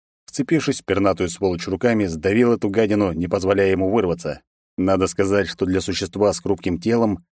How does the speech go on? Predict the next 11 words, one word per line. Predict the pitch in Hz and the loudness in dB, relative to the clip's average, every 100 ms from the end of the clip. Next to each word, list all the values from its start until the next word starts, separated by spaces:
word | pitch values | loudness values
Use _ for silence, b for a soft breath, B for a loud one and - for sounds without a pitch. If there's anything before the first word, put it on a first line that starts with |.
| _ | _
этот | 151 135 127 | 0 2 0
образец | 117 117 110 110 | 2 2 2 0
был | 85 107 98 | 0 0 2
на | 98 | 2
удивление | 95 95 98 101 98 | 2 2 2 0 0
силён. | - 143 95 76 - _ _ _ | 0 0 0 -2 -10 _ _ _
У | - | -4
меня | 98 95 | 0 0
даже | 92 95 | 2 0
руки | 98 143 - | 2 0 0
заболели, | 92 95 107 98 80 - | -2 0 0 0 0 -6